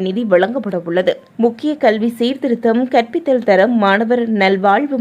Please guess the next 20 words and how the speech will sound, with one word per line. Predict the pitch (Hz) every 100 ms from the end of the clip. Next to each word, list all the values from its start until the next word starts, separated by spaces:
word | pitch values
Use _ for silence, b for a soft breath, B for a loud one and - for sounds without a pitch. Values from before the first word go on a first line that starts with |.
| 196
மற்றும் | 190 220 247 339 B B B
பாடசாலை | 254 262 427 392 330 277 220
வசதிகளை | - 214 240 247 233 226
மேம்படுத்த | 196 208 233 226 240 285 240
இந்த | 214 196
நிதி | 190 226 220
உதவும் | 208 233 233 202
என | 180 226 -
உலக | 220 277 294 196
வங்கி | 185 202 277
தெரிவித்துள்ளது. | 220 190 185 196 185 214 208 - B B
அத்துடன் | 254 370 359 359 - 240
இந்த | 226 247 330 220
நிதியுதவி | 240 453 381 262 240 254
நாடு | 190 202 247
முழுவதிலும் | 220 208 214 208 277 294
சுமார் | 208 190 311 - B B B 247
ஐந்து | 294 480
லட்சம் | 359 - 277 208
மாணவர்கள் | 196 214 233 254 226